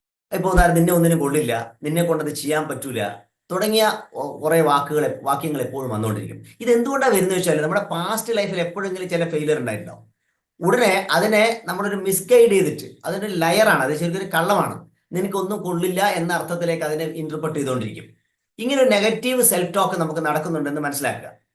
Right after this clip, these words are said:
ഇത് ഇല്ലാതാക്കാനുള്ള വളരെ എളുപ്പമുള്ളൊരു വഴിയാണ് act as if you are the best. ഈ പ്രോസസ് നമ്മൾ സ്ഥിരമായി ചെയ്യുമ്പോൾ നമ്മൾക്ക് ഇത്തരത്തിലുള്ള നെഗറ്റീവ് സെൽഫ് ടോക്ക് ഇല്ലാതാവുകയും നമ്മൾ നമ്മുടെ കഴിവിലേക്ക് തന്നെ ഫോക്കസ് ചെയ്യും, നമുക്ക്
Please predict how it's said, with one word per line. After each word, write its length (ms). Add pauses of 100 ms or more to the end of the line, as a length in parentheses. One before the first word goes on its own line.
(360)
ഇത് 100 (100)
ഇല്ലാതാക്കാനുള്ള 760 (260)
വളരെ 320
എളുപ്പമുള്ളൊരു 440
വഴിയാണ് 360 (260)
act 140 (140)
as 180
if 140
you 120
are 120
the 120
best. 180 (540)
ഈ 40 (140)
പ്രോസസ് 400
നമ്മൾ 220
സ്ഥിരമായി 400 (100)
ചെയ്യുമ്പോൾ 360 (460)
നമ്മൾക്ക് 300 (120)
ഇത്തരത്തിലുള്ള 460 (100)
നെഗറ്റീവ് 460
സെൽഫ് 220
ടോക്ക് 240
ഇല്ലാതാവുകയും 600 (380)
നമ്മൾ 220
നമ്മുടെ 300
കഴിവിലേക്ക് 540
തന്നെ 220
ഫോക്കസ് 340
ചെയ്യും, 240 (320)
നമുക്ക് 280